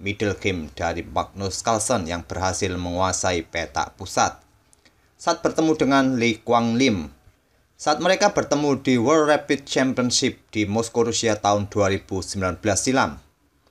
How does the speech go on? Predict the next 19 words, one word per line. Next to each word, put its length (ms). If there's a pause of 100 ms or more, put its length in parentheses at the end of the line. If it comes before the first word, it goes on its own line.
(440)
Magnus 400
Carlsen 560
dan 320
Lee 160
Kwang 320
Lim 160
ini 260
bertemu 540
sebanyak 640
tujuh 240
kali 320
dalam 320
permainan 560
rapid 400
maupun 420
blitz 380
dan 320
semuanya 720
dimenangkan 800